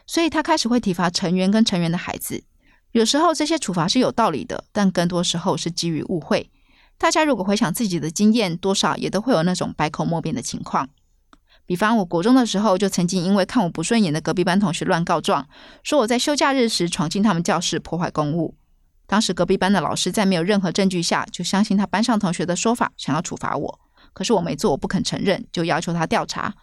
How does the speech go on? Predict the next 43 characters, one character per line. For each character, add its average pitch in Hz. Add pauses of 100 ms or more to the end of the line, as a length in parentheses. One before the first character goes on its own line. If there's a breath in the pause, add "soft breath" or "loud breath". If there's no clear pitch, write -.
(400 loud breath)
后 311
来 202
这 220
个 196
老 -
师 -
他 -
就 180
跟 180
我 -
道 -
歉。 - (800)
但 359
是 330
这 359
样 311
子 254
的 202
互 254
动 240
呢， 202
不 220
存 185
在 202
日 202
月 196
民 160
工 180
里， 190 (400)
没 262
有 262
办 269
法 208
沟 226
通 240
的 208
状 208
态 202
让 175
小 -
孩 -
默 190
认， 180